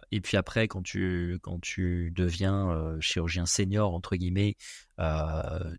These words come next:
tu peux, euh, espérer avoir un salaire entre, euh, on va dire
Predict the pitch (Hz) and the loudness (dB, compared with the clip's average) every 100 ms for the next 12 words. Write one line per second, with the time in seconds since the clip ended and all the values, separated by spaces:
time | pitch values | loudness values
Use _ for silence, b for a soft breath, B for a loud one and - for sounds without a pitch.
0 | - - - - 101 98 90 85 85 85 | -14 -16 -8 0 2 4 2 2 0 -2
1 | 85 85 87 90 - - 95 87 90 85 | -2 -2 -2 -4 -6 -2 0 2 2 2
2 | 80 78 85 - 82 85 85 80 - 87 | 0 -2 -2 0 2 2 0 -2 -2 0
3 | 90 85 80 - - - - - 85 85 | 2 0 -4 -10 -16 -16 -18 -10 -4 -2
4 | 80 80 82 80 82 | -2 -2 -2 0 0